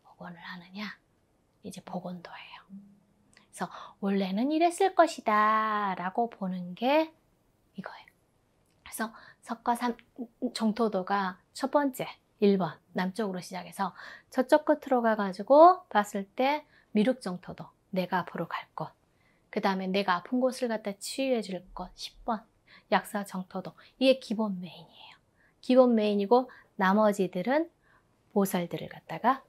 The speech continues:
배치를 하는 형태인데, 그러면은 자, 이런 것들이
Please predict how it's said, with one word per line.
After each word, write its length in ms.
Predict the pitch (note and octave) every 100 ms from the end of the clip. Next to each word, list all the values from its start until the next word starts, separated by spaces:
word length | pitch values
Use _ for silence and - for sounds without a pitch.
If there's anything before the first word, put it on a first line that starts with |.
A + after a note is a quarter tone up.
| -
배치를 360 | F#3 - -
하는 240 | - - - -
형태인데, 680 | G3+ - E3 - G3+ F#3 - - _
그러면은 520 | - B3 G#3 F#3+ G#3+ E3+ - - - - _
자, 120 | - - - -
이런 360 | B3 D#4+ F4
것들이 540 | D#4+ D4 A3 G#3 G3